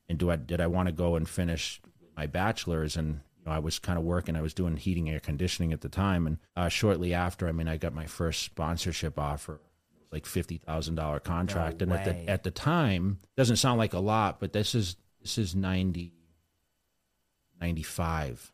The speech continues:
Speaker 1: I landed my first Muscle and Fitness cover, and I started getting fan mail from all over the world. I had a P O box, and they, I'd handwrite letters to people. And, you know, I started a mail order, and it's kinda comical. I would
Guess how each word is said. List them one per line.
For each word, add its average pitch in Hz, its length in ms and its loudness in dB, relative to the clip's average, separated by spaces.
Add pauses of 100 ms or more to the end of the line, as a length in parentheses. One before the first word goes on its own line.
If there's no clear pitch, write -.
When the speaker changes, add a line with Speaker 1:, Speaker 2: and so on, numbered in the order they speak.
Speaker 1:
I 80 60 -6
landed 85 200 4
my 76 140 4
first - 340 2
Muscle 85 280 2
and 78 100 -2
Fitness 80 360 -2
cover, 92 500 4
and 73 260 2
I 82 60 -2
started 85 340 2
getting 78 240 2
fan 90 340 4
mail 90 160 6
from 82 160 0
all 87 140 4
over 82 80 2
the 80 80 0
world. 80 340 2
I 76 60 2
had 78 140 0
a - 20 -6
P - 160 -4
O 80 120 2
box, 80 380 2
and 78 120 0
they, 71 200 -8
I'd 85 140 0
handwrite 87 560 2
letters 80 340 2
to 92 80 2
people. 101 440 0
And, 80 180 2 (680)
you 82 60 -2
know, 82 80 4
I 78 60 4
started 98 420 6
a 80 60 4
mail 87 320 4
order, 78 400 2 (400)
and 76 80 -4
it's - 80 -6
kinda 98 220 4
comical. 85 520 2
I 73 80 0
would 71 180 -4